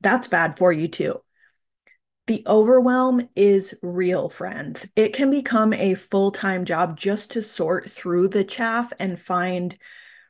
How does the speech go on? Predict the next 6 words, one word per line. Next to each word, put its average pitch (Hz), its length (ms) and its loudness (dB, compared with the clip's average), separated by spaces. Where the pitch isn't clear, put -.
reliable, 208 720 4
not 196 320 0
to 262 140 -4
mention 214 520 -2
current 214 640 -6
resources. - 960 -6